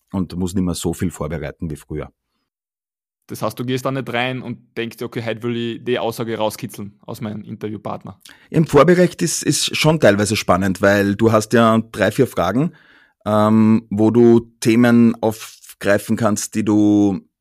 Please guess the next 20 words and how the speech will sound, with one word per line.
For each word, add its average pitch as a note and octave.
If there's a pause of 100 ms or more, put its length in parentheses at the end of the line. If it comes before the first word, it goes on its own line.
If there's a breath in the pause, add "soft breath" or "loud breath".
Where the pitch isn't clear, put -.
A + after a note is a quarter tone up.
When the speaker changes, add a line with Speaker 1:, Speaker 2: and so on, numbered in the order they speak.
(160)
Speaker 1:
so A2+
in, G#2+
in G#2+
der G#2
letzten G#2+
Woche G2+
gelesen G#2+
hast. B2+
Und A#2 (240 loud breath)
natürlich B2
willst A#2+
du A#2+
eine G#2+
Antwort F2
kriegen. D2+
Also, F#2 (360 loud breath)
und G#2
ich G#2+
weiß G2
auch, A#2+